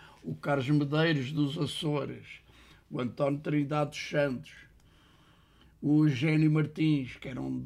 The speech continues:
dois irmãos, o Nuno Barros, que depois foi selecionador nacional, et cetera. Isto foi uma segunda casa de família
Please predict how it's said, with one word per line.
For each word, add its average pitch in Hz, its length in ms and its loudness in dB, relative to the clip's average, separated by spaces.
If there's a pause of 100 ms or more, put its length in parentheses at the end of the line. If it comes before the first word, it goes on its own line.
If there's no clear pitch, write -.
(320)
dois 151 600 0
irmãos, 139 800 -4 (1300)
o 131 120 -8
Nuno 135 260 0
Barros, 143 480 0
que - 60 -16
depois 135 240 -6
foi 139 200 -6
selecionador 139 800 -4
nacional, 139 920 -2
et 180 200 0
cetera. - 760 -6 (1160)
Isto - 440 2 (200)
foi 127 680 2 (520)
uma 127 220 4
segunda 156 540 8
casa 127 460 2
de 107 100 -8
família 131 800 4